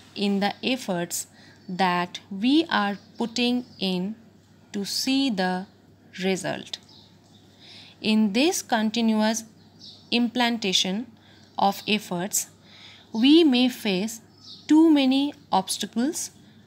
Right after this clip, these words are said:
which may hinder in the plan, but we need to have inner patience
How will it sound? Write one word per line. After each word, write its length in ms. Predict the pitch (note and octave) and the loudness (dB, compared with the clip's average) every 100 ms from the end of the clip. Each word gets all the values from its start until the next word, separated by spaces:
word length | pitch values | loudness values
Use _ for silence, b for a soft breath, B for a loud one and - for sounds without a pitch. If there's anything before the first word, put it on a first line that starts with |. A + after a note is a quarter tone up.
| b | b
which 400 | G3+ D4+ E4+ - | 0 2 2 0
may 300 | A3 G#3 G#3 | 0 2 0
hinder 800 | G3+ - - A3+ G#3 F#3 F3 A#3 - B B B B B | -4 -6 0 2 2 0 -4 -6 -12 B B B B B
in 200 | A3+ G#3 | 0 2
the 100 | F#3+ | 0
plan, 440 | F#3 G3+ F3 E3+ F3 - - - - - - | -2 -4 -4 -6 -12 -18 -20 -20 -20 -18 -10
but 500 | F#3 F#3 F#3 A3+ - - - - - | 0 0 0 -4 -12 -16 -20 -20 -10
we 300 | G3+ C#4 F4 | 0 4 4
need 400 | F4 A3+ A3+ A3+ | 4 4 2 0
to 140 | A#3+ A#3+ | -2 -2
have 460 | - F#3 F3 F#3 - - - - | -2 -2 -2 -4 -12 -20 -12 -2
inner 320 | B3+ C4+ D4 | 2 2 -2
patience 680 | - G3 F#3 F#3+ F3+ F#3+ | -4 -4 -2 -4 -6 -8